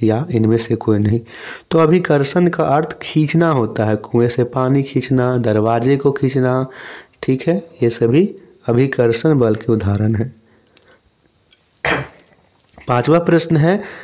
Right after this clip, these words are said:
मांसपेशियों में लगने वाला बल क्या कहलाता है? चुंबकीय बल, स्थिर बल, पेशीय बल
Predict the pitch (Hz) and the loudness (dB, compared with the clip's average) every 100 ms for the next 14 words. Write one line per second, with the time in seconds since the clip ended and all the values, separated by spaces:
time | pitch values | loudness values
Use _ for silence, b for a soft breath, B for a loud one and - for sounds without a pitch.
0 | B 123 131 143 175 170 - 147 151 - | B 2 4 4 2 0 2 2 2 2
1 | 185 190 180 170 151 165 180 170 147 139 | 4 4 4 4 4 4 4 4 2 2
2 | 151 139 151 160 - 170 170 143 123 117 | 2 2 0 0 0 0 2 2 2 0
3 | - 117 110 110 B B B B - 127 | -2 0 0 -2 B B B B -2 0
4 | 120 117 - 147 151 147 151 160 - - | 2 0 2 2 4 2 2 0 -2 -14
5 | - 123 - - 147 151 147 147 160 - | -4 -4 -4 -2 0 2 4 2 0 -4
6 | - 127 120 151 156 147 143 160 | 0 2 2 2 4 4 4 2